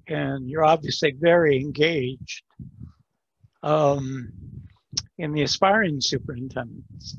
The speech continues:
academies around the country, not only the national. Um, how are you able not to sleep? You obviously are not sleeping, and yet you look remarkably healthy.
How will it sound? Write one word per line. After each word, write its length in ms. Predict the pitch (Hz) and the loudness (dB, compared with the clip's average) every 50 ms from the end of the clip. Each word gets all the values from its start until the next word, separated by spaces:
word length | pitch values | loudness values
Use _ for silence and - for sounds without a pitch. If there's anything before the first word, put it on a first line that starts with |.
| - | -6
academies 760 | - 151 - - - 175 151 151 196 240 302 269 160 131 - 139 | -6 -4 0 2 2 4 4 4 4 2 2 0 0 0 -2 -4
around 300 | 131 135 143 135 123 131 | -4 -2 -2 -4 -4 -6
the 100 | 151 147 | -8 -10
country, 440 | 147 - 143 127 120 - 156 165 180 | -8 -6 -6 -6 -6 -6 -8 -6 -6
not 260 | 185 170 147 147 151 | -4 -2 -4 -2 -2
only 340 | 147 143 143 139 131 123 123 - | -4 -6 -4 -6 -8 -8 -8 -6
the 80 | 147 135 | -6 -4
national. 640 | 135 139 151 151 147 147 - - 147 139 127 _ _ _ _ _ _ _ _ _ _ _ _ _ _ _ _ _ _ - - - - - | -4 -4 -4 -4 -6 -10 -12 -14 -16 -18 -20 _ _ _ _ _ _ _ _ _ _ _ _ _ _ _ _ _ _ -20 -20 -20 -18 -8
Um, 640 | 170 156 156 156 147 139 143 151 147 135 131 131 123 _ _ - - _ - - - - - _ _ - - - - - - - - - _ _ _ _ _ _ _ - | -2 2 4 4 4 4 2 0 -6 -8 -8 -10 -12 _ _ -20 -20 _ -20 -20 -20 -20 -20 _ _ -20 -20 -20 -20 -20 -10 -10 -10 -10 _ _ _ _ _ _ _ -16
how 320 | - - - 220 254 269 285 | -8 0 2 6 8 8 8
are 100 | 269 262 | 8 6
you 280 | 262 254 247 247 220 214 | 6 4 4 4 6 6
able 440 | 214 233 226 202 214 196 185 180 180 | 6 4 2 2 2 2 4 2 0
not 300 | 180 190 180 185 226 - _ - | 0 2 2 2 2 -2 _ -16
to 60 | - - | -14 -10
sleep? 680 | - - - - - - 196 220 233 240 202 - - - - - - - _ - - - _ _ _ _ _ _ - - | -6 -4 -4 -2 -2 -2 0 0 0 0 -2 -6 -10 -14 -16 -16 -16 -18 _ -20 -20 -20 _ _ _ _ _ _ -20 -8
You 140 | - 180 208 | 2 6 8
obviously 460 | 254 247 247 233 220 175 - - 175 | 8 8 6 6 2 2 4 4 4
are 140 | 170 156 170 | 6 6 6
not 300 | 180 185 185 170 - - | 6 4 4 4 2 0
sleeping, 600 | - - 202 196 208 196 - 151 135 117 147 180 208 | -2 2 4 4 4 2 0 -4 -4 -4 -4 -4 -2
and 160 | 180 170 175 | -2 -2 0
yet 200 | 175 165 175 220 277 | 0 0 0 0 0
you 160 | 202 185 196 | -2 -2 4
look 160 | 220 226 220 - - - - _ _ _ _ _ - | 4 4 2 2 -4 -18 -20 _ _ _ _ _ -2
remarkably 720 | 190 175 175 190 208 220 214 - 202 151 160 147 139 135 | -2 2 4 4 4 4 4 0 -4 0 2 0 0 2
healthy. 460 | 139 226 214 185 - - - - - | 2 2 0 0 0 -6 -10 -10 -10